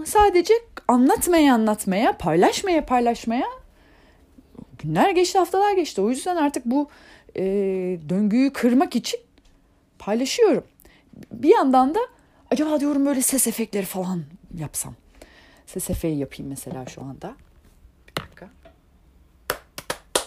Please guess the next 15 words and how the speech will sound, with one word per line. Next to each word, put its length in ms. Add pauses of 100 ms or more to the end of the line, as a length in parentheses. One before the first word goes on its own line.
(1800)
Tata. 360 (1080)
<laughs> 1000
Bakacağım. 540
Ses 220
efektli 400
bir 60
program 540
da 60
yapabilirim 720
her 160
an. 160 (1700)
Bu 200
dönem 300
zarfında 720
da 200